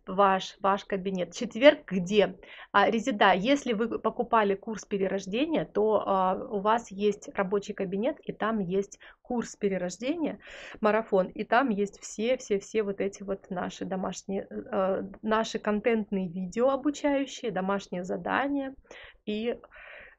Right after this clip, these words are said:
а, и там комментарии, кстати, можно писать, но лучше комментарии писать в Telegram-чат. Мгм. Что нужно сделать, чтоб-, ой, э, Александр, вот, вот это лучше, наверное, знает, а,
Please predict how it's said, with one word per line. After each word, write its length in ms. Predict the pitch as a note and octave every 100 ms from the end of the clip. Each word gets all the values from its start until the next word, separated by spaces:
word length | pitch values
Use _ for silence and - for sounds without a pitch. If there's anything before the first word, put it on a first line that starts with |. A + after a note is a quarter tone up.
| _
а, 240 | - F3
и 100 | A3
там 200 | A3+ B3+
комментарии, 560 | A#3+ A3+ A3 G#3+ F#3 F3
кстати, 340 | F3 F3+ E3+
можно 280 | F#3+ F#3 G#3
писать, 400 | G3 A#3 D4 D4+
но 60 | A#3
лучше 260 | D4 C#4+
комментарии 520 | - G#3+ G3 B3 C4 G#3+
писать 520 | F#3+ - G#3+ A#3 -
в 300 | G3 F3+ -
Telegram-чат. 1040 | G3 - G3+ F#3+ F#3 F#3+ F#3+ - E3+ - - -
Мгм. 500 | G#3 F#3 A3 C#4+ - _ _ _ _ _ _ _ _ _ _ _ _ _ _ G#3
Что 180 | -
нужно 240 | B3+ A#3+ A#3
сделать, 280 | A#3 C#4 C#4
чтоб-, 220 | A3 -
ой, 280 | A3+ A3 G3
э, 240 | G3+ F#3 -
Александр, 580 | G#3+ A3 - A#3+ F#3+ G3
вот, 200 | G3+ - -
вот 260 | G#3 G#3+
это 260 | - C4 A3+
лучше, 380 | A3 A#3 - A3
наверное, 480 | G3+ G#3+ G#3+ G3 G3
знает, 380 | G#3 G#3+ G#3+ - - - -
а, 400 | F#3+ F#3 F3+